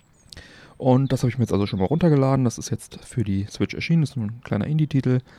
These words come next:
so ein Shoot'em Up. Und hab jetzt auch schon mal ganz kurz reingezockt. Werde ich allerdings in der nächsten Folge dann nochmal ein bisschen ausführlicher,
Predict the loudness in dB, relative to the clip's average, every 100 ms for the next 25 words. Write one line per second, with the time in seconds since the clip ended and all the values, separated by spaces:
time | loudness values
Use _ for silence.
0 | -20 -20 _ -8 -6 -8 -6 -2 0 0
1 | -2 -2 -4 -4 -20 -18 -4 -2 -2 -4
2 | -6 -6 -6 -6 -2 0 0 0 2 2
3 | 2 -18 -8 0 2 2 0 -2 -2 -18
4 | 0 4 4 2 0 -2 -2 0 0 -2
5 | -2 0 2 2 0 0 0 0 -4 -6
6 | -6 -4 -4 -4 -8